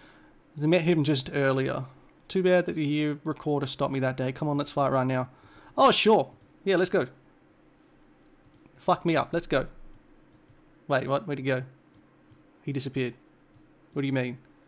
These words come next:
He ran away. What? Three days? Yeah, I, it might take, like, a week. It really depends, unless one of these gives me shitloads. Ah, okay, so he's the new pill giver.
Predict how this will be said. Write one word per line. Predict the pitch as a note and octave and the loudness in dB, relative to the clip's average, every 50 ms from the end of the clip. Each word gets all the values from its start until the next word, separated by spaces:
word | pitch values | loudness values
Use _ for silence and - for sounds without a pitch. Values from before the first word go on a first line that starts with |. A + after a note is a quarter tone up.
| _ _ _ - _ _ _ _ - | _ _ _ -20 _ _ _ _ -6
He | - C#3+ | -4 0
ran | C#3 C#3+ C#3 | 2 2 4
away. | C#3 C3+ C3+ C3 C3 B2+ - - _ _ _ - - _ _ _ - _ _ _ _ _ _ _ _ _ _ _ _ _ _ _ _ _ _ _ _ _ _ _ _ _ _ | 4 4 2 2 0 -4 -10 -18 _ _ _ -20 -20 _ _ _ -20 _ _ _ _ _ _ _ _ _ _ _ _ _ _ _ _ _ _ _ _ _ _ _ _ _ _
What? | A#3 A3 - - - - _ _ _ _ - _ _ _ _ _ _ _ _ _ _ - - _ - - - | -2 -2 -2 -4 -10 -14 _ _ _ _ -20 _ _ _ _ _ _ _ _ _ _ -20 -20 _ -20 -20 -12
Three | - - A#3 B3+ G3 | -2 2 2 4 6
days? | E3 G3 A3 A#3 G#3+ F#3+ | 6 8 6 6 6 6
Yeah, | F#3+ F#3+ F#3+ F3+ - - - | 8 8 8 8 6 4 4
I, | - F#3 F#3+ F#3 - | 4 4 4 6 4
it | F3 E3+ | 4 6
might | E3+ F#3+ G3 G3 F#3+ | 8 8 8 8 6
take, | F#3+ F3+ E3+ - - - - - - - _ - - - - | 6 4 4 2 -2 -12 -20 -20 -20 -20 _ -20 -20 -4 0
like, | D3+ D3+ C#3+ | 0 2 2
a | C#3+ | 2
week. | C3+ C3 C#3+ C#3+ C3 - - - - - - - - - - - | 0 0 -2 -2 -4 -8 -16 -20 -20 -20 -20 -20 -20 -20 -14 -8
It | - D3 | -4 0
really | D#3 D#3+ F3 E3+ D#3 D3+ | 2 4 6 6 6 4
depends, | C3+ D3 - E3 D3+ C#3+ C3+ C3 | 2 0 0 2 2 2 2 2
unless | C#3+ C#3+ C#3+ C3 - | 2 2 2 2 2
one | D3+ C#3+ | 2 2
of | C#3 C3+ | 2 2
these | C3+ C#3 C3+ B2+ C3 | 2 0 0 -2 0
gives | - D3 C3+ B2+ - | 0 0 0 0 0
me | C#3 B2+ B2+ | -2 -2 -2
shitloads. | B2 - D#3 D3+ C3+ C3 C3 B2+ C3 - - - - _ _ _ _ _ _ _ _ _ - _ _ _ _ _ _ _ _ _ - - | -2 -2 -4 -2 -2 -2 -2 -2 -6 -8 -12 -16 -20 _ _ _ _ _ _ _ _ _ -20 _ _ _ _ _ _ _ _ _ -10 0
Ah, | - D3+ D#3 D#3+ D#3+ E3 | 4 6 8 10 10 10
okay, | E3 D#3+ - E3 D3+ C#3+ | 8 6 4 4 4 4
so | C#3 D#3+ D#3 | 4 2 2
he's | C#3+ D#3 D#3 D3+ C3 | 4 4 4 2 2
the | D3+ C#3+ | 2 2
new | C#3 C#3 C3+ C3+ | 4 2 2 0
pill | C3+ - D3 C3+ C3 | -2 -2 -2 -2 -2
giver. | C3 C3+ B2+ C3 C3 | -2 -4 -4 -4 -6